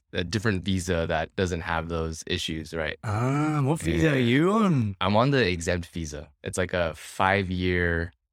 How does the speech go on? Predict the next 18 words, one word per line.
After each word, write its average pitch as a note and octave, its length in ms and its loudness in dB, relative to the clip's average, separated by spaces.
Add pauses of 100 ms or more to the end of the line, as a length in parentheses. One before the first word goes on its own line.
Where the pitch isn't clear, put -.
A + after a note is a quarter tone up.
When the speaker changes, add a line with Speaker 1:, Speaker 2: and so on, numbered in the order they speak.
(160)
Speaker 1:
exempt F2 460 -2
visa D#2+ 480 -4 (120)
because E2+ 680 -4 (140)
my F2+ 120 2
family's E2 400 0
from E2+ 240 0
Vietnam, D#2 560 -4
so. D2+ 380 -4 (1120)
Speaker 2:
Well, E3 100 4
let's G#3+ 160 2
talk G3+ 200 4
about D#3+ 180 4
that D#3+ 160 4
then. F#3+ 180 0
So - 160 0
you're F3 220 8
first E3+ 320 0
generation C3+ 680 4